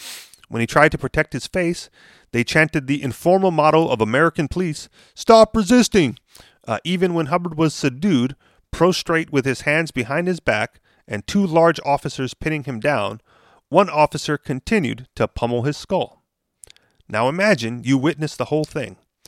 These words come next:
A thought occurs to you. You're armed. You could shoot the officers, perhaps saving Hubbard's life or preventing him from being maimed or,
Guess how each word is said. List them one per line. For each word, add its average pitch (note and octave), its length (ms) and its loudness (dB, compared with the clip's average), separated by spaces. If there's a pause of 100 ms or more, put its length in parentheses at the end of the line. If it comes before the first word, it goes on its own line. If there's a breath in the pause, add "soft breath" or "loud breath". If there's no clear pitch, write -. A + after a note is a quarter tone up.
(440 soft breath)
A A#2 80 -2
thought E3+ 280 0
occurs A3 320 -2
to G2 120 -8
you. E2+ 220 -20 (340)
You're G#2+ 160 -10
armed. F#2+ 420 -12 (140)
You - 140 -8
could - 140 -14
shoot - 240 0
the B2 100 0
officers, C3+ 580 -4 (380 soft breath)
perhaps C#3+ 360 -2
saving F#3 500 -2
Hubbard's E3 360 -2
life A#2+ 380 -6 (440 soft breath)
or C#3+ 120 2
preventing D#3 420 0
him C3+ 220 -4
from B2 180 -2
being A#2+ 220 -4
maimed C3+ 420 0
or, - 80 -10